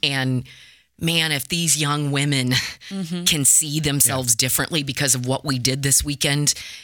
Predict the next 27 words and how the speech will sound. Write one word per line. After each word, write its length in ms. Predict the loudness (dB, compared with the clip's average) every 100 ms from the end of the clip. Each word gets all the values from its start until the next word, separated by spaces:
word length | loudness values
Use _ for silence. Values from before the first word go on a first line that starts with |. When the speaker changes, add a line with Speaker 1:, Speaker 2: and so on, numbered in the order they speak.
| -4
Speaker 1:
and, 280 | -2 -2 -4 -2
and 340 | 0 2 0 -2 -6
regain 920 | -2 0 0 0 0 0 0 0 -2 -8 _
or 140 | -4 0
take 400 | 0 0 -2 -2
their 160 | -2
power, 580 | 0 0 0 0 -2 -4 -10 -20 _ _ _
that 240 | 0 0 2
is 180 | 2
like, 280 | 2 -2 -2 -2 -4 _ _ _ _ -2
that 280 | 0 0 -2
to 100 | -2
me, 240 | 0 -2
just 260 | 0 2 2
like 240 | 0 -4
the, 260 | -2 -2 -2 0
that, 380 | 0 0 -2 -6 -20 -20 -4
that 300 | 0 0 2
side 280 | 2 2 -2
of 80 | 0
the 60 | 2
stories 380 | 2 2 0
that 100 | 0
we 120 | 0 0
were 140 | 0
hearing, 280 | 0 0 2
those, 320 | 0 2 0